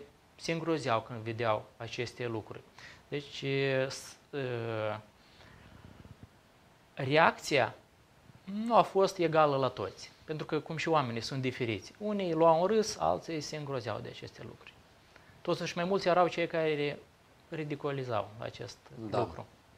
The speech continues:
Speaker 2: Și următoarea întrebare, punctul culminant al acestei istorii cu Ierihonul. Ce s-a întâmplat în ziua a șaptea?
Speaker 1: În ziua a șaptea s-a întâmplat,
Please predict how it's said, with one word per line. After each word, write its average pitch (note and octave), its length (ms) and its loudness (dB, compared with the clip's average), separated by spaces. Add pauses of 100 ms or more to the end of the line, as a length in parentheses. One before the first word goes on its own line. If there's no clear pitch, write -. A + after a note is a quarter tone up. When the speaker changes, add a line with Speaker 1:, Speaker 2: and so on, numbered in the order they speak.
(1300)
Speaker 2:
Și - 120 -6
următoarea D3 340 8
întrebare, C#3 520 12
punctul C#3 440 2
culminant B2 640 2 (720)
al G2 400 0
acestei G2+ 400 -4
istorii B2 600 2
cu A#2 120 -4
Ierihonul. A2 600 2
Ce F3+ 200 8
s-a E3+ 240 6
întâmplat C#3 600 8
în B2 140 2
ziua C3 480 6
a B2+ 100 2
șaptea? - 520 4 (2750)
Speaker 1:
În A#2+ 120 -6
ziua F#3 220 4
a F3 40 8
șaptea D#3 500 8
s-a C#3 140 -4
întâmplat, B2+ 720 4